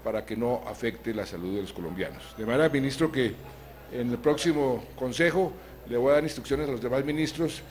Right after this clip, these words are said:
Quiero que me elaboren un plan, eh, efectivo, realista, pero que, repito, no vaya más allá del primero de octubre.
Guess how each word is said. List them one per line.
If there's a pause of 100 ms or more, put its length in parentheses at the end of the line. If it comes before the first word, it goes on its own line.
(300)
Quiero
que
me
elaboren
un
plan,
eh,
efectivo, (540)
realista, (540)
pero
que, (200)
repito,
no
vaya
más
allá (440)
del
primero
de
octubre.